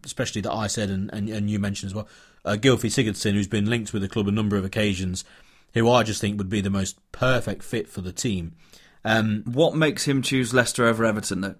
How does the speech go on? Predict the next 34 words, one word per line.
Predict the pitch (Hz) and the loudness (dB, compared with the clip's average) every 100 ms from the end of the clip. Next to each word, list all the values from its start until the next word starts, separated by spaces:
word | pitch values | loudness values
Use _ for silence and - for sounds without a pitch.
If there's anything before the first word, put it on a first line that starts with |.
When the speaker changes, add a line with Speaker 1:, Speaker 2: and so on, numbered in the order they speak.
| _ | _
Speaker 2:
Because | 95 123 | -8 -2
if | 123 113 | -2 0
you, | 120 95 | -2 -2
if | 117 | -2
you | 120 | 2
read | 127 123 | 4 4
the | 113 | 2
latest | 113 117 113 113 - - | 4 4 2 -2 -4 -6
rumours, | 110 120 117 113 107 104 | 0 4 6 6 2 0
it's | - 202 | -2 2
Speaker 1:
Yes. | 139 78 - - | 2 2 -6 -8
Speaker 2:
Leicester | - 117 - 120 | -2 0 0 2
and | 113 | 2
Everton | 113 107 120 | 2 0 0
in | 113 | 0
a | 110 | 0
bidding | 104 120 117 113 110 | 0 0 2 2 2
war | 110 110 107 | 2 4 4
of | 104 - | 2 0
circa | - - - - - 127 117 113 110 | -10 -8 -6 -4 0 4 4 2 -4
thirty | - 123 117 - 110 | -2 2 2 2 0
million-ish. | 110 110 107 101 101 233 311 | 0 2 2 0 -2 -4 2
Speaker 1:
Well, | 285 196 165 | 6 8 8
yeah, | 147 175 | 6 4
it's | 151 - 143 | 0 -2 4
length | 143 139 135 | 4 4 0
of | 117 | 0
contract, | 139 135 - 135 - - | 0 0 0 0 -2 -2
the | 120 | 0
amount | 120 120 120 | 2 0 0
that | 123 | -2
we | 117 110 | -2 -2
can | 104 98 | -2 -4
pay. | - 135 127 127 120 | 0 2 2 0 -4